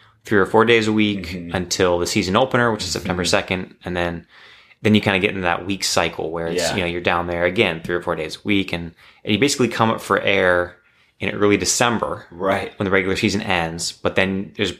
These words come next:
Speaker 1: good possibility Oregon will play in a bowl.
Speaker 2: Mm-hmm.
Speaker 1: So then bowl practices start. Um, when the bowl is over, recruiting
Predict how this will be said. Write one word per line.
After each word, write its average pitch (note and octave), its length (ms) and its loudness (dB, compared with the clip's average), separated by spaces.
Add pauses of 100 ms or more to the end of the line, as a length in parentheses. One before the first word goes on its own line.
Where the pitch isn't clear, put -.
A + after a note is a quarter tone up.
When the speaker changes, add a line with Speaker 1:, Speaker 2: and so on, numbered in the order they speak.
Speaker 1:
good G#2 200 0
possibility F2+ 500 0
Oregon F2+ 300 -2
will E2+ 80 -6
play F#2 160 -2
in F#2 60 2
a F#2+ 40 0
bowl. F#2 560 0
Speaker 2:
Mm-hmm. F2+ 380 -8 (320)
Speaker 1:
So F2+ 240 4
then F2+ 200 0
bowl F#2 200 6
practices F2+ 440 -2
start. - 580 0 (100)
Um, E2 420 -4 (300)
when G#2 160 2
the F2+ 40 0
bowl G2+ 220 6
is G#2 100 4
over, A2 460 2
recruiting G#2+ 720 0